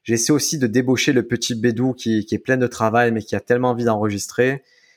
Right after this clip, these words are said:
Donc voilà, merci Sofiane, merci Lies Akroun. On vous retrouve sur vos réseaux sociaux, mais j'ai l'impression que l'été, c'est pas propice, euh, aux humoristes forcément pour s'étendre sur les réseaux sociaux.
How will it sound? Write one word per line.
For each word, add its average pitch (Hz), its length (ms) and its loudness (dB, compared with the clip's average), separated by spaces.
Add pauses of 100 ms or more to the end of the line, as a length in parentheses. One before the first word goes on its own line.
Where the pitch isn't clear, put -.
(440)
Donc 127 100 4
voilà, 139 200 4
merci 156 340 0
Sofiane, 156 600 2
merci 160 360 0
Lies 143 260 0
Akroun. 143 340 2
On 131 60 2
vous 123 120 0
retrouve 139 240 -2
sur 127 180 0
vos 110 120 2
réseaux 127 240 2
sociaux, 139 420 0
mais 110 320 2
j'ai 110 120 0
l'impression 113 360 0
que - 100 -2
l'été, 110 320 0
c'est 110 180 -2
pas 117 120 2
propice, - 480 -6
euh, 107 140 2
aux 101 160 -2
humoristes 107 420 -4
forcément 107 400 -6
pour 101 160 -12
s'étendre 104 320 -8
sur 104 120 -4
les 95 40 -2
réseaux 95 180 -2
sociaux. 117 460 -6